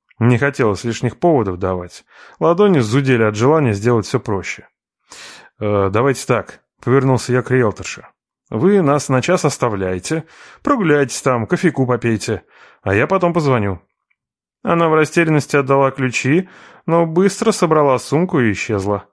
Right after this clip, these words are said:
Вот и всё. Теперь мы только вдвоём. Мари молча прислонилась к подоконнику, а я тихо бесился, потому что видел. Дом ей понравился,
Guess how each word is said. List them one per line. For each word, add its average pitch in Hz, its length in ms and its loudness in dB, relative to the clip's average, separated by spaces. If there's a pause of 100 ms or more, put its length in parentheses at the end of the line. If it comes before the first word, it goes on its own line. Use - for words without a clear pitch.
(300)
Вот 110 280 0
и 107 40 0
всё. - 320 -12 (360)
Теперь 123 400 0
мы 131 240 0
только 139 320 0
вдвоём. 98 520 0 (800)
Мари 156 260 2
молча 180 420 2
прислонилась 131 600 0
к - 80 -14
подоконнику, 135 800 2
а 101 80 0
я 113 160 2
тихо 139 260 -2
бесился, 110 580 -2
потому 113 340 -2
что - 180 -6
видел. 95 420 -6 (420)
Дом 135 280 2
ей 127 160 4
понравился, 139 800 -2